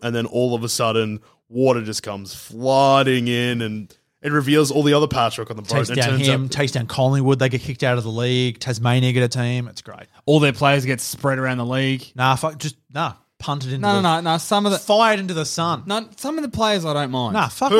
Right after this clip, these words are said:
Speaker 2: all of 'em.
Speaker 3: Mason Cox.
Speaker 2: Nah, fuck him.
Speaker 3: Big fan.
Speaker 2: Go back to America.
Speaker 3: Nah, send him somewhere.
Speaker 2: To America.
Speaker 1: America.
Speaker 3: Pendlebury, great player.
Speaker 2: Fuck retirement village.
Speaker 3: Oh,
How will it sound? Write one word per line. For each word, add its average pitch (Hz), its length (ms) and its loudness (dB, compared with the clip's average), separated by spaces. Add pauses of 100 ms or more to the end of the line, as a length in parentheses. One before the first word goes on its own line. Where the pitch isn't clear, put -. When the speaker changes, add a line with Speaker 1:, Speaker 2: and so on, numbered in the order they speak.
Speaker 2:
all 311 60 2
of 247 80 -2
'em. 131 160 -6 (180)
Speaker 3:
Mason 233 300 0
Cox. - 540 0
Speaker 2:
Nah, 170 220 4
fuck 123 260 -6
him. 123 180 -10 (160)
Speaker 3:
Big 233 160 0
fan. 151 340 0 (100)
Speaker 2:
Go 170 120 -2
back 156 160 0
to 131 100 -8
America. 110 480 -10
Speaker 3:
Nah, 220 200 2
send 247 240 0
him 233 80 0
somewhere. 151 440 0 (380)
Speaker 2:
To 156 100 0
America. 214 340 4
Speaker 1:
America. 139 320 0
Speaker 3:
Pendlebury, 226 480 2
great 170 280 -2
player. 123 360 -4
Speaker 2:
Fuck 247 280 -2
retirement 220 600 2
village. 151 480 -4
Speaker 3:
Oh, 143 340 -4